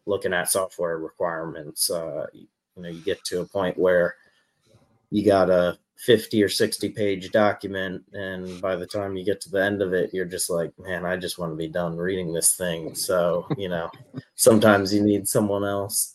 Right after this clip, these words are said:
to, another set of eyes to look at it and make sure you don't miss anything. And,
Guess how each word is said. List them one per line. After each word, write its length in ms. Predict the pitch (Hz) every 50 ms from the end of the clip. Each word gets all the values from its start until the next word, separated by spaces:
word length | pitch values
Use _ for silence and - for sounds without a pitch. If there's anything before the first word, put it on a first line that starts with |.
| -
to, 320 | - 107 101 92 85 73 98
another 300 | 107 107 110 110 107 101
set 180 | - - 107
of 100 | 101 98
eyes 360 | 101 101 98 98 95 92 90
to 100 | - -
look 220 | 98 98 95 95 -
at 240 | 95 92 95 90 98
it 80 | 92
and 120 | 92 95 92
make 200 | 95 95 90 -
sure 180 | - - 90 90
you 140 | 92 85
don't 300 | 80 95 92 92 90 90 _ _ _ _ _ _ _ _ _ _ _ _ _ _ _ _ _ _ 208
miss 320 | 135 104 104 101 95 - 107
anything. 800 | 101 95 98 95 92 - 104 98 95 95 95 95 92 95 92 87
And, 580 | 85 85 87 87 85 82 85 82 82 78 -